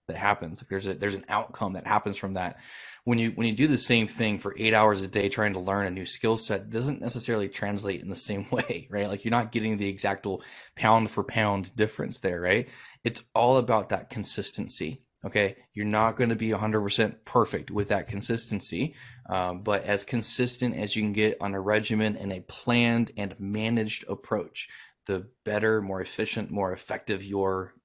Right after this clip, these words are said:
g-, gains and, and growth and progress will be. So practice makes progress, not perfect. And if we think we're gonna be perfect in the proce-,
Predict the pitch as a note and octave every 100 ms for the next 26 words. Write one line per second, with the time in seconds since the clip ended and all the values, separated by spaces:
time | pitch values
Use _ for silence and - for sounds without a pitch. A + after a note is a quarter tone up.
0 | _ _ - - - F2+ C#3 - B2+ A2+
1 | G#2+ G#2 G#2 G#2 A#2+ G#2 G2 G2 G2+ F#2+
2 | G2+ G#2+ A#2 G2 - F#2+ G#2 - A2 G#2
3 | - - - - G2 - A2 - C3 -
4 | A2 A2+ - - C#3+ C3+ G#2+ G#2 A2+ G2+
5 | - - B2+ - - - - - - -
6 | F#2+ G2+ G2+ D3+ D#3+ - G#2+ G2+ F#2+ F#2
7 | - G#2 F#2+ F#2+ F#2 - C#3 C3 -